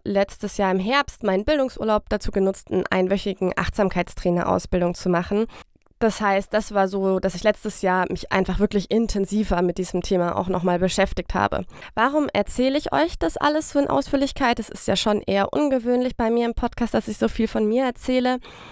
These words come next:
Das liegt daran, dass das Thema Achtsamkeit, vor allem wenn man Therapeut ist,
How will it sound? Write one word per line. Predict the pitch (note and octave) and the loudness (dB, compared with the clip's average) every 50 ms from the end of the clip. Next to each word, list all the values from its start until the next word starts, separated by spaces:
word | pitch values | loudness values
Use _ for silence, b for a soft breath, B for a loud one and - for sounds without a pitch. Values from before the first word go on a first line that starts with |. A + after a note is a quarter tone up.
| B B B B B B B _ - | B B B B B B B _ 0
Das | A#3+ C4+ - - B3+ | 2 2 2 0 -2
liegt | A#3 A3+ - - - | -2 -4 -4 -4 -2
daran, | G3+ F#3+ G#3 A#3 B3 - C4+ C#4+ C#4+ D4 D4+ D#4 D#4+ E4+ E4 D4+ - | 0 2 2 0 0 -2 -2 -4 -2 -2 -4 -4 -6 -6 -8 -8 -8
dass | G#3 F3+ F3 G3 G3 G#3 G3+ G3 G3 - - - - | -10 -2 0 0 2 2 0 0 -2 -4 -8 -8 -6
das | G3 F#3+ - | -6 -6 -4
Thema | - - - A3 G#3 G#3 G3 F#3 - | -4 -2 0 2 2 2 2 2 0
Achtsamkeit, | F#3+ F#3+ - - - B3+ B3 B3+ C4 - - D4 D4+ D#4+ E4+ - - | 0 -2 -2 -2 0 0 0 0 -2 -2 0 0 0 0 -2 -4 -4
vor | - - - - | -2 0 2 2
allem | G3 G3 G3 G3 F#3+ | 2 2 2 0 0
wenn | F#3+ F#3+ F#3+ | -2 0 0
man | F#3 F#3+ F#3+ | -2 -2 -2
Therapeut | - G3 - G3+ F#3+ - - - G3+ G#3+ A3+ B3 - - | -4 -2 0 0 0 0 0 2 2 2 2 0 0 0
ist, | B3+ C4 B3+ - - | 0 0 0 0 -6